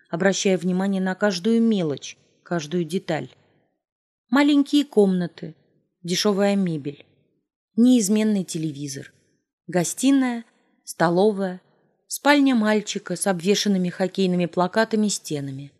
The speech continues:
На кровати книга «Как устроена Вселенная». Я почувствовала приступ боли, хотя сомневаюсь, что книга каким-то образом связана с тем, что произошло.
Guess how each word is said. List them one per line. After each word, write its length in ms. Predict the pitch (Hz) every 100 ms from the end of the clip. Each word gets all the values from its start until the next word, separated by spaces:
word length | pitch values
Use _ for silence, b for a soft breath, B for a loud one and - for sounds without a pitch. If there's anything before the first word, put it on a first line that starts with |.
| _ _ _ _ _ _
На 80 | -
кровати 420 | 202 247 277 277
книга 420 | 262 208 220 160 156
«Как 260 | 196 208
устроена 520 | 220 - 175 175 170
Вселенная». 840 | 156 - 175 160 156 147 147 143 139 _ _ _ _ _ _ _
Я 120 | 202
почувствовала 760 | 226 220 - 262 - 214 214 208
приступ 440 | 208 220 - 233
боли, 460 | 180 175 226 190 151
хотя 300 | - 190 196
сомневаюсь, 640 | - 220 226 240 233 180
что 200 | - 196
книга 340 | 202 247 170
каким-то 500 | - 185 269 247 226
образом 400 | 220 185 180 175
связана 540 | 170 185 196 175 175 170
с 100 | -
тем, 220 | - 202
что 180 | - 170
произошло. 800 | 160 160 151 160 - - 151